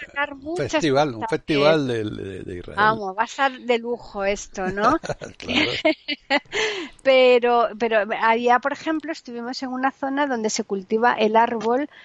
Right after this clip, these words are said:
Speaker 1: en donde se, donde sacan las espinas del, que, las espinas de la corona de, de Jesús.
Speaker 2: Ujú.
Speaker 1: ¿Mm? Y, mm,
Speaker 2: Y
Speaker 1: y
Speaker 2: estuviste
Speaker 1: bueno.
Speaker 2: en el Mar Muerto, ¿no?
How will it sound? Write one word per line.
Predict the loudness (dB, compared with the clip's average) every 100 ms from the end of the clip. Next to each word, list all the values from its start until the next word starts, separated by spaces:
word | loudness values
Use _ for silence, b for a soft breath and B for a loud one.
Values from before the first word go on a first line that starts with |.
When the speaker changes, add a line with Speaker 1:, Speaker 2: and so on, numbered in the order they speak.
| B B -2
Speaker 1:
en | 0 2
donde | 2 2 0
se, | 2 2
donde | 2 2
sacan | 2 0 0 2
las | 2 0 -4
espinas | -6 -6 -2 0 0 -2
del, | -2 0 0 0 -2 -4
que, | -6
las | -2 -2 -2
espinas | -4 -2 0 2
de | 2
la | 2
corona | 0 0 0 -2
de, | 0 -2 -4
de | -6
Jesús. | -8 -6 0 0 -2 -10 _
Speaker 2:
Ujú. | -18 -16 -18 _ _ _ _ _
Speaker 1:
¿Mm? | -2 -2 -2 -8 B B B B _
Y, | 4 6 6 8 8 6
mm, | 4 -2 -2 -2 -2 -2 -6 _
Speaker 2:
Y | 0
Speaker 1:
y | 2
Speaker 2:
estuviste | 4 2 2
Speaker 1:
bueno. |
Speaker 2:
en | 0
el | -2
Mar | -4 -6
Muerto, | -6 -8 -8 -8 -16 -12
¿no? | -12